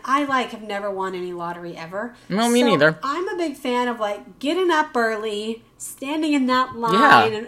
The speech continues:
Speaker 2: it's part
Speaker 1: earning
Speaker 2: of the
Speaker 1: your ticket.
Speaker 2: experience of seeing a show at the Delacorte is, like, go, getting up early, waiting in line to go get your ticket, um,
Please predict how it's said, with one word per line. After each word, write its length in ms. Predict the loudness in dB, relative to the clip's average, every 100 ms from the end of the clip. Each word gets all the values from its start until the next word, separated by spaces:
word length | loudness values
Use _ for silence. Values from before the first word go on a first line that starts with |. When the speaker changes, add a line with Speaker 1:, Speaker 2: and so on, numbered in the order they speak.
| 2
Speaker 2:
it's 180 | 4 6
part 260 | 8 10
Speaker 1:
earning 100 | 10
Speaker 2:
of 20 | 6
the 60 |
Speaker 1:
your 80 | 4
ticket. 80 | 4
Speaker 2:
experience 480 | 2 2 4 2 2
of 120 | -2
seeing 260 | 0 0 0
a 60 | -2
show 240 | -2 -2
at 60 | -2
the 60 |
Delacorte 520 | -4 -4 -4 -4 -4
is, 260 | -4 -6 -4
like, 360 | -4 -4 -8 -4
go, 220 | -2 -2
getting 340 | -2 -2 0 0
up 160 | 0
early, 260 | 0 0 0
waiting 360 | -2 -2 -4
in 100 | -4
line 240 | -4 -4 -4
to 60 | -6
go 280 | -6 -6
get 260 | -6 -8 -8
your 80 | -10
ticket, 480 | -10 -10 -8 -8 -10 -20 -20 _ _
um, 420 | -4 -2 -4 -8